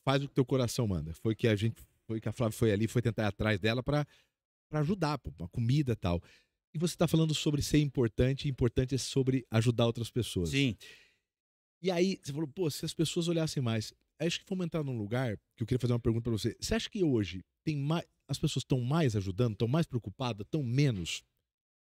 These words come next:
Speaker 1: preocupadas em ajudar outras pessoas? Você acha que o mundo tá
Speaker 2: Eu
Speaker 1: tá ajudando
Speaker 2: esperava
Speaker 1: mais
Speaker 2: que a
Speaker 1: ou ajudando
Speaker 2: pandemia
Speaker 1: menos?
Speaker 2: acordasse a vida, o pessoal pra vida. Durou muito pouco.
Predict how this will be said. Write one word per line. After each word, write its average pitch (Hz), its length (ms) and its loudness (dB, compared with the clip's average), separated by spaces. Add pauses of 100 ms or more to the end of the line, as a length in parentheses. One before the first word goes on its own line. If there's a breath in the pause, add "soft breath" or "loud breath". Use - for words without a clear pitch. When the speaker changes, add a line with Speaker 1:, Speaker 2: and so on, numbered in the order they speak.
(180)
Speaker 1:
preocupadas 110 460 0
em - 20 2
ajudar 107 300 0
outras 95 260 -2
pessoas? 101 360 0
Você 160 100 -4
acha - 100 -4
que - 60 -2
o 165 40 0
mundo 135 220 0
tá 117 220 -2 (1120 loud breath)
Speaker 2:
Eu 165 220 -2
Speaker 1:
tá 147 80 -2
ajudando 151 60 0
Speaker 2:
esperava 156 380 0
Speaker 1:
mais 170 100 -2
Speaker 2:
que 160 40 0
a 156 40 -4
Speaker 1:
ou 151 40 -6
ajudando 165 160 -2
Speaker 2:
pandemia 156 360 -2
Speaker 1:
menos? 175 120 0
Speaker 2:
acordasse 151 520 -2
a 135 60 0
vida, 113 320 -4
o 101 140 -8
pessoal 117 280 0
pra 120 120 0
vida. 98 360 -4 (560)
Durou 147 240 4
muito 170 180 2
pouco. - 400 -6